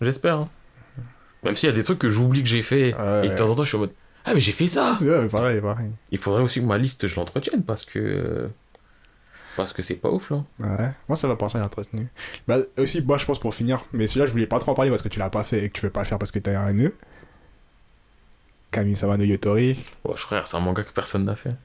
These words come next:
Speaker 2: Bah, allez vous faire foutre, moi, je vous dis, je vous le recommande. Kami-sama no Yotori et Kami-sama no Yotori deux. Des perles.
Speaker 1: Eh, je vais vous en parler de ce manga. C'est un manga où tout le monde meurt. Et comme c'est un psychopathe, il met ça dans de la hype.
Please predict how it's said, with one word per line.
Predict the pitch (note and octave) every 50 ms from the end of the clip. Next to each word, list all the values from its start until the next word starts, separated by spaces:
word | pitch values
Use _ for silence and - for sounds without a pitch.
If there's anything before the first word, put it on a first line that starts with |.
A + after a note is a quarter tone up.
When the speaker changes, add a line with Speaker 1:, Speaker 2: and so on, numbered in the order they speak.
| - -
Speaker 2:
Bah, | G2+ G2+ G2 F#2+
allez | G2+ A2+
vous | C3
faire | B2 - B2+ C3
foutre, | - - C3 - - -
moi, | C3+ C3
je | B2+ B2+
vous | B2+
dis, | B2 B2 B2+
je | B2 -
vous | B2
le | A#2
recommande. | A#2+ A#2+ - B2+ C3 C3 C3 A2+ A2 A2 -
Kami-sama | - G#2 G#2+ G#2+ A#2 A#2+ A#2 -
no | B2 A#2+
Yotori | A#2+ A2+ - B2 B2 B2+ B2+ A#2 B2 -
et | A2+ G#2
Kami-sama | - A2 A#2 A#2 - A#2+ A#2 A#2+ A#2+
no | A#2+ A#2+
Yotori | A2+ A2+ A2+ G#2+ - G#2+ G#2 G#2 G#2 G2+ - - _ _ -
deux. | C3 C#3+ D#3+ E3 D#3+ - - - - - - - - - - - _ - - _ _ _ _ - - - - _ _ _ - - - -
Des | - F#2 -
perles. | - - - B2 B2 G2 F2 F2+ F2+ G#2+ - - _ - - - -
Speaker 1:
Eh, | B2 B2+ A#2+
je | G#2 A2
vais |
vous | A2 G#2+ G#2+ A#2+
en | A2+
parler | - - A2 A#2 B2
de | B2+ -
ce | A#2
manga. | G#2+ G2+ G2 G2 G2 G#2 A2 A2+
C'est | A2+ - G#2
un | G#2
manga | G#2 G#2 G#2 G2 A2+ A#2
où | A2
tout | G#2+ - A2+
le | G2+
monde | G2+ G2+ G2 G2
meurt. | G2 G2 F#2 E2 - - _ -
Et | F2+ F2
comme | F2 A#2 B2
c'est | - B2+
un | A#2
psychopathe, | - - A#2 G2+ - A2+ G2 B2 B2+ B2 -
il | G#2
met | G2 F#2+
ça | - F#2+
dans | G2 F#2+ F#2
de | F2+
la | F#2 - - F#2
hype. | E2+